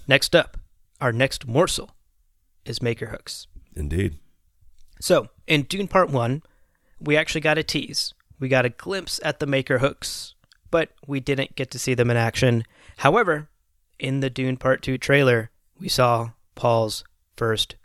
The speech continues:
Speaker 1: sandworm. We know this will be a pivotal scene in Part Two, so let's talk about these maker hooks and learn a bit more about them.
Speaker 2: Indeed.
Speaker 1: So, put simply, maker hooks are tools used by the Fremen to capture, mount, and steer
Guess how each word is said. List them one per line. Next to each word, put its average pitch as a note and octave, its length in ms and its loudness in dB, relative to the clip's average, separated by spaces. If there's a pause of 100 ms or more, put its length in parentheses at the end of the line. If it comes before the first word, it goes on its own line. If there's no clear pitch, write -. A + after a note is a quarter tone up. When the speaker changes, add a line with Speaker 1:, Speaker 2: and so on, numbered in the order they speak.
(100)
Speaker 1:
sandworm. B2 640 2 (240)
We A#2+ 140 -4
know A#2+ 200 2
this A#2 180 0
will A#2 100 0
be A2+ 140 0
a A2 60 0
pivotal D3 520 -4
scene C3+ 320 -4
in C3 80 -8
Part - 360 -2
Two, F3 280 4 (320)
so - 140 -6
let's A#2+ 200 0
talk B2 200 2
about A#2 200 0
these A2+ 200 -2
maker A2+ 240 -2
hooks - 300 -8 (160)
and A2+ 160 -4
learn A2 160 -2
a A2 40 -4
bit A#2 180 -4
more B2+ 100 -4
about D3+ 220 -6
them. - 160 -12 (240)
Speaker 2:
Indeed. A2 340 -2 (560)
Speaker 1:
So, D3 240 2
put - 280 -4
simply, C#3+ 440 -4 (220)
maker E3+ 220 4
hooks - 340 -2
are C3+ 380 2 (180)
tools F#3 500 -4
used D3+ 260 -4
by E3 140 0
the D#3+ 80 -8
Fremen C3 440 0 (300)
to B2 440 0 (120)
capture, E3+ 720 0
mount, D#3 400 0
and B2+ 180 -6
steer F3+ 800 -2